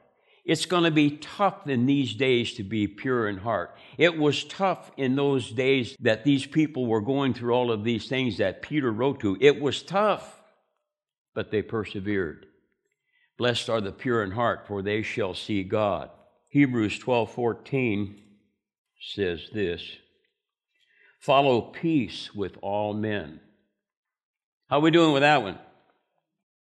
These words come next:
"Follow peace with all men and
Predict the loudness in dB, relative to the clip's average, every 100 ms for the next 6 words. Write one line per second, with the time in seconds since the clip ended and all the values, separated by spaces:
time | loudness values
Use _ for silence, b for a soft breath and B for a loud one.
0 | _ _ _ _ _ _ _ _ _ 2
1 | 4 2 -2 -2 -2 -2 -2 2 2 2
2 | 0 0 0 -2 -4 -10 _ _ _ _
3 | _ _ _ -2 0 2 2 -2